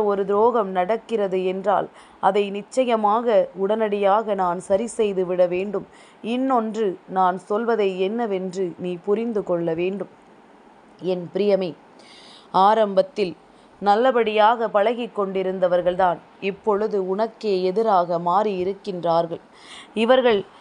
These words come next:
தள்ளி இருக்கின்ற ஒரு சொந்தம், சற்று விலகி இருக்கின்ற ஒரு சொந்தம்,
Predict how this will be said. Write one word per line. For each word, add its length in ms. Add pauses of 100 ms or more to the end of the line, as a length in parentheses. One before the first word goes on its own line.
(200)
தள்ளி 420
இருக்கின்ற 840 (300)
ஒரு 220 (100)
சொந்தம், 400 (580)
சற்று 480 (200)
விலகி 420
இருக்கின்ற 760
ஒரு 220
சொந்தம், 480